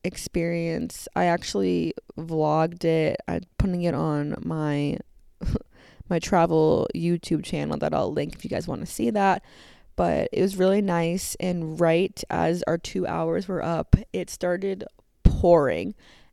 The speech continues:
And by the time it was to leave the cliffs, there were, like, twenty other tour buses there, and it just got a lot more crowded. So I'm glad I got to experience it when it was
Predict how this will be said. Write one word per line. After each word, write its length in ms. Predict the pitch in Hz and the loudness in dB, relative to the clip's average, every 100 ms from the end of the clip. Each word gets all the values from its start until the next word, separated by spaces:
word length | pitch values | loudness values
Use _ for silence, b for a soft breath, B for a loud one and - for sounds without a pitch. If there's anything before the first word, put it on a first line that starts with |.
| _ | _
And 320 | 147 156 156 | -6 -6 -4
by 80 | 165 | -4
the 100 | 165 | -4
time 540 | - - 165 165 165 - | -6 -6 -4 -4 -6 -6
it 100 | 175 | -2
was 440 | 143 156 175 - _ _ _ _ 196 - | -2 -4 -8 -16 _ _ _ _ -16 -4
to 460 | 185 156 - 80 - | -2 0 -2 -6 -8
leave 340 | - 180 196 190 | -8 -4 -4 -2
the 100 | - | -8
cliffs, 380 | - 165 - - | -2 -2 -2 -4
there 100 | 160 | -4
were, 100 | 160 | -2
like, 200 | - - | -6 -2
twenty 480 | - 180 180 175 - | -2 0 -4 -4 -4
other 240 | 165 165 | -2 -2
tour 360 | - - 165 190 | -2 -2 0 0
buses 420 | 214 220 226 233 | -4 -4 -8 -4
there, 340 | 202 208 208 | 0 0 -2
and 120 | 170 | -4
it 80 | 165 | -8
just 160 | 160 - | -10 -8
got 160 | 156 | -8
a 40 | 151 | -6
lot 300 | 147 139 - | -4 -6 -6
more 200 | 165 160 | -8 -8
crowded. 680 | - 165 160 170 190 185 B B B B | -6 -4 -2 0 -2 -4 B B B B
So 140 | - 175 | -8 -8
I'm 140 | 170 | -6
glad 340 | 165 160 165 | -2 -2 -2
I 140 | - 170 | -2 -4
got 200 | 143 - | -4 -6
to 80 | 170 | -8
experience 680 | - - 156 165 151 175 - | -10 -8 -6 -4 -6 -6 -6
it 160 | - | -4
when 140 | 151 147 | -6 -8
it 100 | - | -6
was 540 | 151 151 147 165 | -2 0 0 -4